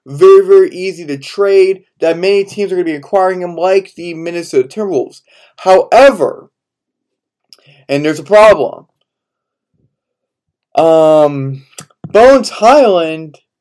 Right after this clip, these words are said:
could or could not be getting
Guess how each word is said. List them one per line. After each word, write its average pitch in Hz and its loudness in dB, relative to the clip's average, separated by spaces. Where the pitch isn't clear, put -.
could 254 -2
or 220 -2
could 220 0
not 190 -6
be 165 -12
getting 165 -4